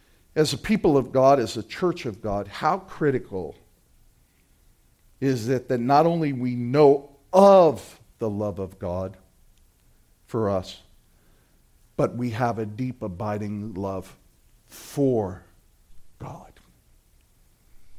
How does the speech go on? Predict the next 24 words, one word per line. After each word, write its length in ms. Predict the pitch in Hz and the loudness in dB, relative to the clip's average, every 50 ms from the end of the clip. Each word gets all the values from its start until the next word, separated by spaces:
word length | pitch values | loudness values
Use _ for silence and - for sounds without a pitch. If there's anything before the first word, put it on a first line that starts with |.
| - - _ _ _ _ _ _ _ _ _ _ _ _ _ _ _ _ _ _ _ - | -20 -20 _ _ _ _ _ _ _ _ _ _ _ _ _ _ _ _ _ _ _ -8
and 160 | 123 110 104 - | -8 -8 -6 -6
for 120 | 120 113 | -6 -6
the 120 | 95 104 | -4 -4
brothers 420 | 90 95 123 127 117 110 98 76 76 | -4 0 0 0 0 0 -4 -8 -10
and 180 | 85 95 92 | -12 -14 -12
sisters 540 | - - 107 98 - - - 104 92 - - | -12 -12 -12 -14 -14 -14 -16 -16 -16 -16 -14
in 160 | 98 95 92 | -14 -12 -12
the 80 | 92 92 | -12 -14
church. 540 | 92 - - 101 90 85 85 - - - _ | -14 -14 -12 -12 -12 -12 -14 -18 -20 -16 _
That 160 | - 123 135 | -2 0 0
as 160 | 135 127 - - | 0 0 -2 -4
a 40 | |
people 440 | 101 - - 220 214 - 202 160 147 | -6 -4 -2 -2 0 2 4 4 4
of 140 | 135 113 113 | 4 2 4
God, 280 | 127 139 127 123 127 127 | 4 6 6 6 6 4
that 120 | 123 117 | 0 -2
we 140 | 117 139 156 | -2 -2 -2
would 180 | 135 123 117 - | -2 -4 -6 -6
serve 400 | - - - 190 202 220 185 165 | -4 2 6 6 8 8 6 4
each 240 | 165 151 - - 151 | 0 -4 -4 -4 -2
other 300 | 139 139 135 123 123 120 | -2 -2 -2 -4 -6 -6
in 100 | 117 113 | -6 -8
the 80 | 101 | -10
church, 560 | - - - - 151 151 156 151 151 - - | -12 -12 -8 -6 -4 -4 -4 -6 -10 -18 -20